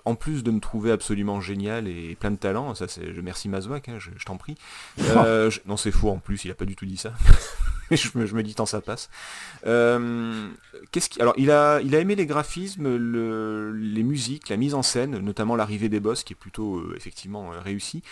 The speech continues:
Speaker 1: et les combats de boss. Euh, donc tout le côté technique, ça il, euh, il aime beaucoup. Euh, par contre, ce qu'il n'a pas aimé, euh, c'est ce qu'il a mis en avant, c'est surtout la difficulté. On va y revenir. Euh, la maniabilité qui est un petit peu lourde, même qui est carrément lourdingue. Euh,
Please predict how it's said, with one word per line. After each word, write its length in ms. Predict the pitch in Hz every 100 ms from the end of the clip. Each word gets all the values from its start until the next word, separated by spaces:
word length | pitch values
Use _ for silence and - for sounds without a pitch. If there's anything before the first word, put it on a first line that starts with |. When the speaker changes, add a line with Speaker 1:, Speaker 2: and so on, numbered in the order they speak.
| - - -
Speaker 1:
et 80 | 156
les 100 | 175
combats 280 | 147 143
de 100 | 139
boss. 340 | 107 107 - - _ _ _ _ _ _ - -
Euh, 160 | 104 101
donc 180 | 117 113
tout 80 | 156
le 60 |
côté 220 | 147 139
technique, 520 | 135 127 - 139 135 98
ça 140 | 123
il, 200 | 113 92
euh, 160 | 87 90
il 100 | 98
aime 140 | 131
beaucoup. 340 | 113 107 135 175 - - - - _
Euh, 260 | 98 104 104
par 180 | - 120
contre, 160 | 156
ce 60 | -
qu'il 140 | 113
n'a 100 | 104
pas 200 | 101 147
aimé, 500 | 143 123 139 165 151 -
euh, 460 | 104 104 104 101
c'est 220 | - -
ce 180 | 98 -
qu'il 120 | -
a 60 | 104
mis 100 | 131
en 100 | 131
avant, 220 | 117 127
c'est 100 | 139
surtout 220 | 98 101
la 80 | 147
difficulté. 600 | 101 214 - 113 101 104 - _ _ _ _ _ - 87
On 40 |
va 100 | 85
y 60 | 80
revenir. 380 | 78 92 139 - - - - -
Euh, 240 | 98 101
la 120 | 110
maniabilité 680 | 123 127 139 131 135 127 151
qui 140 | 147 104
est 20 |
un 60 |
petit 160 | 110 135
peu 140 | -
lourde, 440 | 117 117 143 120 82 -
même 160 | 90
qui 120 | -
est 20 | 92
carrément 340 | 110 107 113
lourdingue. 460 | 104 98 117 139 - - - _ 95
Euh, 340 | 101 104 101